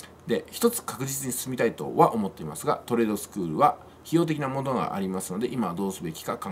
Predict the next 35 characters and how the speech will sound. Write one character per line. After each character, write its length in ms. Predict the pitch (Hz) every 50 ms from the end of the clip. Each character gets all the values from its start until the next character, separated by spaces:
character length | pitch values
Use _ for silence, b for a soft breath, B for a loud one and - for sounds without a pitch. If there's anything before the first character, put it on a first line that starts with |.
| 87 -
え 80 | 151 156
中 160 | - - 71
で 80 | 71 -
す。 200 | - - - - -
で 80 | 117
す 160 | 120 - - 98
の 120 | 82 78
で、 240 | - 160 165 165 - -
ま 140 | 123 135
ず 100 | 117 80
最 160 | - - 123 123
初 140 | 123 160
に 80 | 151 131
セ 100 | - 127
ル 120 | 117 117
フ 60 | 110 120
バ 40 |
ッ 40 | 117
ク 120 | - - 85
を 40 | 80
中 120 | - 90 85
心 160 | - - 156
に 140 | 175 175 - B B B B
い 60 | -
ろ 80 | - 92
い 20 |
ろ 100 | - - -
教 80 | - 156
え 60 | 139
て 100 | - -
ほ 80 | 78 -
し 140 | - - 123
い 40 |
で 100 | - 120 -
す。 160 | - - -